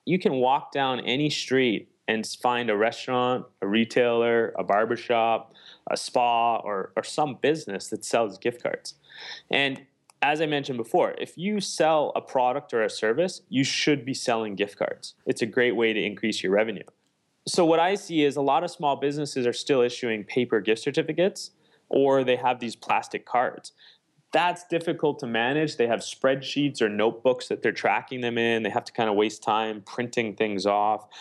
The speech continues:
Or if they're using plastic cards, a small business has to invest a buck twenty or a buck fifty for each one of those cards that they may not even sell.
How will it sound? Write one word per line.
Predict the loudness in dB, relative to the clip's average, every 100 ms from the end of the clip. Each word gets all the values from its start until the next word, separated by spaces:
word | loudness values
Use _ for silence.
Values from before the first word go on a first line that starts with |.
| -16 -2
Or | 2 4
if | 2 0
they're | 0
using | 2 0 -4
plastic | -2 0 -2 -6 -10
cards, | -2 0 2 0 -2 -14 _ _ _ _ -4
a | -4
small | 0 2 2
business | -2 0
has | 0 0
to | 0
invest | 0 0 2 2 0 -6 -6
a |
buck | -2 0 -2 -4
twenty | -6 -2 0 0 2
or | 2
a |
buck | 2 0 0 -2
fifty | -2 0 -2 -2 0
for | 2
each | 2 2 0
one | 0
of | 2
those | 0 -2
cards | -2 0 2 0 0
that | -2
they | 0
may | 0 2 2
not | 2 0 0
even | -4 -4
sell. | 0 0 0